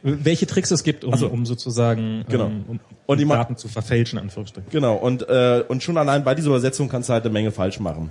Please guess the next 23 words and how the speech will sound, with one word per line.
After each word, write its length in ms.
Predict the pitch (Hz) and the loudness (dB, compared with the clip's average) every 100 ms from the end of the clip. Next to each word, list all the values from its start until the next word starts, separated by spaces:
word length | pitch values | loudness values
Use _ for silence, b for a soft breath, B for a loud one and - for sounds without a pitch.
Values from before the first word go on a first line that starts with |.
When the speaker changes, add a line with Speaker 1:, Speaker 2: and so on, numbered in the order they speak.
| - | -4
Speaker 2:
Also 220 | 101 110 | -2 -2
d-, 180 | 110 - | -4 -4
ganz 240 | 120 151 | 0 0
einfaches 400 | 151 135 131 117 | 0 -2 0 -2
Beispiel 380 | 113 107 110 120 | 0 0 0 -2
sind 260 | 107 113 107 | 0 0 0
alle 160 | 107 | 0
Diagramme, 520 | 110 117 110 95 104 107 | 2 0 0 0 0 0
die 80 | |
irgendeinen 240 | 98 95 104 | -2 -4 -4
drei 160 | 90 | -2
D 140 | 90 95 | 0 0
Effekt 360 | 104 95 - | 0 -4 -4
haben, 240 | 95 78 76 | -4 -4 -2
ne? 80 | 92 | -2
Irgendwelche 420 | 113 104 92 107 | 0 0 -2 -2
Balken 640 | 92 101 104 113 104 101 | 0 0 0 -2 -2 0
oder 160 | 98 98 | 2 2
irgendwelche 380 | 95 95 104 104 | 0 -2 -4 -2
Fässer 400 | 104 - 104 92 | -2 0 2 2
oder 200 | 90 90 | 2 0
irgendwie 180 | 87 82 | -2 -6
sowas. 280 | 87 82 | -4 -6